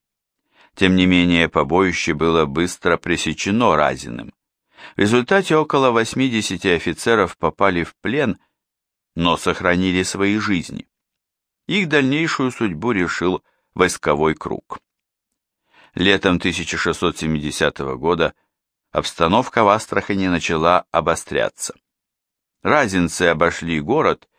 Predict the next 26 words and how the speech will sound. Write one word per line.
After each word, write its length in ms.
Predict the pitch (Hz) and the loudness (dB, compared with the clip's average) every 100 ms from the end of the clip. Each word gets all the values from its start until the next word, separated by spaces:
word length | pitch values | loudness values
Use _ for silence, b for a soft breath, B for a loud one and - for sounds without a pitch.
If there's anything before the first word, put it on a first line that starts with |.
| _ _ _ - | _ _ _ -6
и, 120 | 98 | -4
двинувшись 640 | 98 127 120 104 107 95 | 0 0 0 0 -2 -4
вверх 440 | 82 87 101 82 78 | -8 -2 0 0 0
по 160 | 78 | -2
Волге, 400 | 76 120 117 92 | 2 2 2 0
разорили 580 | 87 85 87 90 85 85 | 0 2 0 2 0 0
Царицын 800 | 78 - 80 78 78 - 92 98 - _ _ _ - | -2 -2 0 0 -4 -4 -2 -2 -6 _ _ _ -6
и 140 | 82 | -6
Черный 520 | - 92 90 85 90 | -2 2 2 2 -2
Яр. 400 | 82 78 - - _ _ _ _ _ _ B B B | -2 -2 -4 -6 _ _ _ _ _ _ B B B
Считалось, 600 | - 110 101 160 151 131 | -4 -2 0 0 0 -2
что 320 | - - 107 - | -4 -2 -2 2
Астрахань 720 | 113 120 - 113 - 110 98 | 0 0 -4 -4 0 0 2
неприступна, 920 | 104 - 120 - - 139 - - - _ _ b b | 0 0 -4 -4 -4 -6 -4 -12 -12 _ _ b b
поскольку 500 | - 85 - 95 - | -2 -2 0 0 2
ее 320 | 92 90 104 101 | 0 2 2 2
оборонял 560 | 85 85 85 90 87 | 2 2 2 2 2
многочисленный 920 | 80 85 80 78 95 - 87 85 82 | 0 0 0 -2 -6 -4 -2 0 -2
гарнизон 640 | 76 78 78 78 78 117 107 | -2 -2 -2 -4 0 0 2
во 120 | 85 | 0
главе 280 | 80 82 80 | 0 0 0
с 100 | - | -2
опытным 500 | 90 82 80 76 73 | -2 -2 -4 -4 -2
воеводой 520 | 76 73 90 104 82 | -2 0 0 0 -2
князем 520 | - 80 82 85 80 | -2 -2 0 0 -4
Прозоровским. 920 | - 92 87 95 85 57 - - - | -2 -2 2 2 2 -2 -6 -14 -14